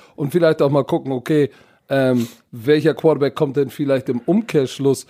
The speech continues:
für, für die, für die Texans in Frage? Lass uns eins noch mal sagen. Ich, ich kann mich nicht erinnern, dass es sowas schon mal gab,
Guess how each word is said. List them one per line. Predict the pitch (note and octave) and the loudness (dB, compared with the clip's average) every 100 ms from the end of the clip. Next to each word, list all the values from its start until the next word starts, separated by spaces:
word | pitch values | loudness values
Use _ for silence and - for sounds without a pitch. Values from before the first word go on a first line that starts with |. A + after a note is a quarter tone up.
| _ | _
für, | _ - C#3 C3 B2 - - | _ -2 2 4 2 0 -6
für | C3+ B2 | -6 -4
die, | A#2 A2+ G#2+ G2+ F#2 - A2 | -2 -4 -4 -6 -10 -16 -14
für | - A#2 | -6 -4
die | A2 G2 | -4 -6
Texans | - - G#3 - C3+ | -6 -2 -2 -2 -6
in | B2+ A2 | -6 -6
Frage? | A#2 G#2+ A#2+ - _ _ | -4 -2 -2 -6 _ _
Lass | C3 C3+ | -2 0
uns | C3 | 0
eins | - C#3 D3+ - | 0 -2 -2 -4
noch | B2+ | -4
mal | A#2+ G#2+ | -2 -2
sagen. | B2+ E3 F#2+ - _ _ _ _ _ _ _ _ _ _ C3 | 0 0 0 -8 _ _ _ _ _ _ _ _ _ _ -12
Ich, | - - | -12 -18
ich | - - C#3+ - | -18 -12 -14 -12
kann | - D#3+ G#3 | -4 -2 0
mich | D#3+ A#2 | -2 0
nicht | E3+ B3 - | 0 0 0
erinnern, | F3+ - G3+ G3+ B2 C3 E3 _ _ - | 0 2 0 0 0 -4 -8 _ _ -6
dass | D3 - | -4 -4
es | B2 A2+ | -6 -4
sowas | C#3 G3 G#3 F#3+ | -2 0 0 -2
schon | - F3+ E3 | -2 -4 -2
mal | D#3 C3+ | -2 -2
gab, | C3+ A#2 F2 _ | -4 -4 -6 _